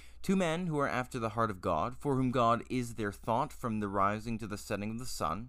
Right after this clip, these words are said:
Just read the Psalter. The Psalter and the Solomonic literature, which these men produce,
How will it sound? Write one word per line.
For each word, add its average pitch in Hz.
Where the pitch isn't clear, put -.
Just -
read 98
the 107
Psalter. 107
The 139
Psalter 165
and 135
the 123
Solomonic 135
literature, 131
which 123
these 113
men 101
produce, 82